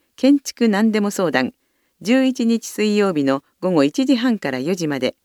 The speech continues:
相談場所は北新宿二の三の七の柏木地域センター。お問い合わせは建築指導課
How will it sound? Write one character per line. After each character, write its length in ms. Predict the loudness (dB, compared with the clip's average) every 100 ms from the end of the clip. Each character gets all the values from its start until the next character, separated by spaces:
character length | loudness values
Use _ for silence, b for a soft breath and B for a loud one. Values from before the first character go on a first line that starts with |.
| _ _
相 200 | 0 2
談 180 | 4 4
場 80 | 2
所 160 | 0 0
は 180 | 0 -2 _ -14
北 260 | -2 -2
新 280 | 2 2 2
宿 360 | 0 -2 -2 -2
二 140 | 0 2
の 180 | 2 -2
三 320 | -4 -2 0
の 120 | -2
七 260 | -2 -2 -2
の 220 | -4 -6 _ _
柏 420 | -8 -2 2 4 4
木 120 | 2
地 180 | 0 -6
域 140 | -6
セ 160 | -8 -6
ン 60 |
タ 140 | -2 -2
ー。 180 | -2 -6 _ _ -8
お 60 | 2
問 180 | 4
い 60 | 4
合 40 |
わ 60 | 2
せ 140 | 0
は 180 | -2 -2 _ _ _
建 200 | 0 0
築 200 | 0 -6
指 260 | -6 -2 -2
導 140 | -2
課 200 | 0 -4